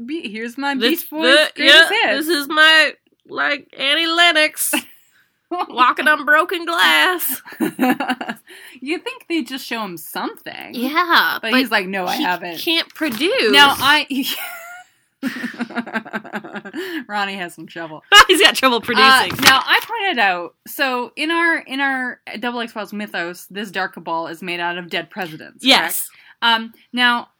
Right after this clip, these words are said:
Speaker 1: I just, I just, it came to me, it just came to me that Ronald Reagan is the last dead president, correct?
Speaker 2: Yeah.
Speaker 1: So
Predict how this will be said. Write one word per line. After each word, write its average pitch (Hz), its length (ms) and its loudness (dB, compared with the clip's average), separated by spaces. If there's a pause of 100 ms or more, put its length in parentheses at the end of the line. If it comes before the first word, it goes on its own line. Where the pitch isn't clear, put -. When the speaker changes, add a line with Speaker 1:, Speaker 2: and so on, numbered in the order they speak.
Speaker 1:
I 440 320 0
just, - 460 -10
I 208 120 -2
just, 214 300 -14
it 190 120 -10
came 302 400 -2
to 190 160 -8
me, 151 220 -14
it 92 60 -14
just 107 200 -16
came 214 500 -4
to - 140 -14
me 131 280 -16 (260)
that 208 320 4 (320)
Ronald 453 320 -2
Reagan 311 300 0
is 254 100 -6
the 208 120 -8
last 190 560 -2
dead 170 300 -6
president, 175 580 -14
correct? 165 220 -6
Speaker 2:
Yeah. 311 580 4 (240)
Speaker 1:
So 226 800 -2